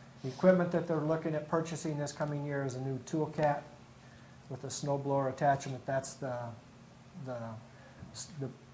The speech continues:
big drivable snow removal equipment.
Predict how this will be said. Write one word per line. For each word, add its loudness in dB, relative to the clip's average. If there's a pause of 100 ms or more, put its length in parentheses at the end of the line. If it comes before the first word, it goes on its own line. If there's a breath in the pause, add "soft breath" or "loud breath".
big 2 (500)
drivable 2 (180)
snow 0
removal -2
equipment. -8